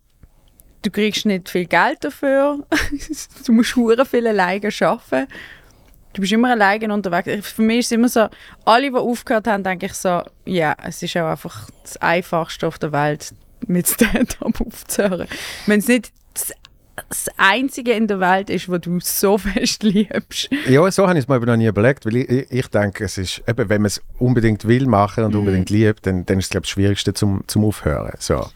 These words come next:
Speaker 1: Ja.
Speaker 2: Äh, ich, ich denke immer, es ist, es ist jetzt, äh,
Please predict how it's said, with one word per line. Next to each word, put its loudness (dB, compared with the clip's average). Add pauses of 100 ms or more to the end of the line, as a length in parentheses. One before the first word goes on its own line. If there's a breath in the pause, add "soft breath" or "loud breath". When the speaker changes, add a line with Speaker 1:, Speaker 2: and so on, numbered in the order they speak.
(140)
Speaker 1:
Ja. 0 (100)
Speaker 2:
Äh, 4
ich, 2
ich 2
denke 2
immer, 2
es -4
ist, -4
es -6
ist -6 (120)
jetzt, 2
äh, 2